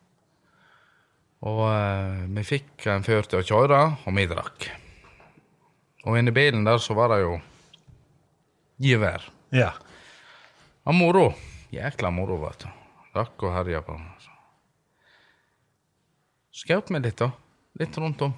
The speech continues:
Speaker 1: Skjøt rett gjennom, eh, bilen på bakeriet og bakeriet. Flere hull. Og, eh, ja.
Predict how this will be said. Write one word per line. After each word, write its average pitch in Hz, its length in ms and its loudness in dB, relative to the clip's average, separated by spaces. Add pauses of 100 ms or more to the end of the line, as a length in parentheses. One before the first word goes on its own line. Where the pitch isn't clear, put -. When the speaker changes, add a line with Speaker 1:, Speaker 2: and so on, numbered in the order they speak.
(1000)
Speaker 1:
Skjøt - 560 -4
rett 160 480 -4
gjennom, 135 520 2
eh, 107 300 2
bilen 107 420 2
på 101 120 -4
bakeriet 113 720 2
og 123 280 4
bakeriet. 95 520 0 (220)
Flere 135 320 2
hull. 92 240 -2 (1900)
Og, 107 300 -4
eh, 92 480 -4 (680)
ja. 80 120 -6